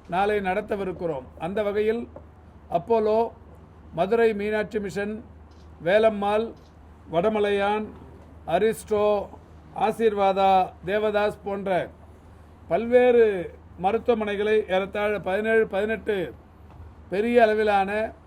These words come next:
காப்பீட்டு திட்டத்தின் குடும்ப உறுப்பினர்களாக அரசாங்கத்தோடு இணைந்து பணியாற்றி கொண்டிருக்கிற இந்த மருத்துவமனைகளை ஒருங்கிணைத்து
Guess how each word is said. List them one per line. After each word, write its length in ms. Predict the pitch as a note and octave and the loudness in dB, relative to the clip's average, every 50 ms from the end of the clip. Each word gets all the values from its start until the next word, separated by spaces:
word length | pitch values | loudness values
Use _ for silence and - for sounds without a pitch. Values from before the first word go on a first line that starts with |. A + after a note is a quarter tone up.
| - - - - - - | -20 -20 -20 -20 -16 -6
காப்பீட்டு 520 | - F3+ G#3+ A3 - B3+ A#3+ G3 - A#3 F#3 | -2 -2 -2 0 0 -4 -6 -4 -4 -4 -4
திட்டத்தின் 640 | G#3+ G3+ - A3+ A3+ F#3 - A3+ A3 G#3+ G#3+ G#3+ - - - - - - - - - - - - - - - - - - - - - - - - - - - - | -4 -4 -2 -4 -6 -2 -2 -2 -2 -2 -4 -8 -12 -16 -20 -20 -20 -20 -20 -20 -20 -20 -20 -20 -20 -20 -20 -20 -20 -20 -20 -20 -20 -20 -20 -20 -20 -20 -8 -4
குடும்ப 600 | G3+ G#3 A#3 A3+ A3+ A#3 A3+ G#3+ G3+ F#3+ F#3 F#3 | 2 4 4 4 6 6 6 6 6 6 2 2
உறுப்பினர்களாக 840 | F#3 G3+ A3 G#3+ A3 A3+ A3 G#3+ G#3 G3+ G3 G3 F#3+ G3 G3 F#3+ | 2 0 0 0 0 0 0 2 2 2 2 2 2 2 0 0
அரசாங்கத்தோடு 600 | F#3+ G3+ D#3+ G#3 G#3 G#3 G#3 G#3 G3+ - G#3+ G#3+ G#3 | 0 0 -2 -4 -4 -2 -4 -4 -4 -4 -2 -2 0
இணைந்து 380 | G#3 F#3+ G3 G#3 G#3 G#3 G#3 | -2 -2 -4 -6 -4 -4 -6
பணியாற்றி 480 | F3 F#3+ F3+ G3 G#3 G#3 G3+ F#3 G3+ G3+ | -4 -4 -4 -4 -4 -4 -4 -4 -6 -8
கொண்டிருக்கிற 480 | G3 G3 F#3 F#3+ F#3 F#3 F3+ G3 F#3+ F#3 | -6 -6 -6 -6 -6 -6 -6 -4 -4 -4
இந்த 140 | F3+ F3+ | -4 -4
மருத்துவமனைகளை 640 | E3+ F3 F#3 G3 F#3+ G#3+ G3+ G3+ G3 F#3+ F#3+ F#3 F#3 | -4 -4 -6 -4 -4 -6 -4 -4 -4 -4 -4 -2 -4
ஒருங்கிணைத்து 720 | F3+ F3+ F#3 F#3+ F#3+ F#3+ F#3+ F#3+ F#3 - - G#3 G#3+ A#3 | -4 -4 -4 -6 -6 -6 -6 -6 -6 -8 -6 -6 -6 -6